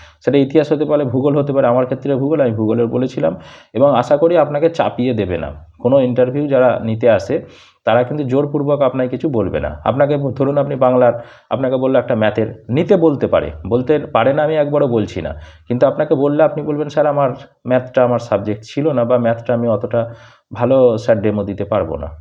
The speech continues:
ঠিক আছে? এবার যদি তিনি জোরাজুরি করেন, আশা করি করবে না, ঠিক আছে? তো, উম, আহ, যদি জোরাজুরি করে আপনাকে একটা টপিক সিম্পল, যেটা ধরুন ওয়ান, টু, থ্রি, ফোরের কোনো একটা টপিকের ওপর পড়াতে বল-,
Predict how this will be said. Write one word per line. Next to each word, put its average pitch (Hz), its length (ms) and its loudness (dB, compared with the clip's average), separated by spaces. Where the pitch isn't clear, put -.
ঠিক 151 120 -4
আছে? 165 300 2
এবার 160 220 2
যদি 165 220 0
তিনি 165 200 -2
জোরাজুরি 143 400 2
করেন, 156 240 -2
আশা 185 300 -4
করি 196 220 -2
করবে 139 340 0
না, 78 200 -6
ঠিক 143 120 -6
আছে? 165 280 -2
তো, 123 380 6
উম, 95 460 -10
আহ, 87 280 -6
যদি 160 220 -4
জোরাজুরি 170 420 4
করে 170 200 2
আপনাকে 151 320 0
একটা 160 440 -2
টপিক 151 280 0
সিম্পল, 147 460 -4
যেটা 117 440 4
ধরুন 120 280 -2
ওয়ান, 120 200 2
টু, 120 120 -4
থ্রি, 120 240 -6
ফোরের 113 340 -2
কোনো 110 160 -4
একটা 104 200 -4
টপিকের 98 400 -2
ওপর 123 260 -2
পড়াতে 95 300 0
বল-, 92 280 -4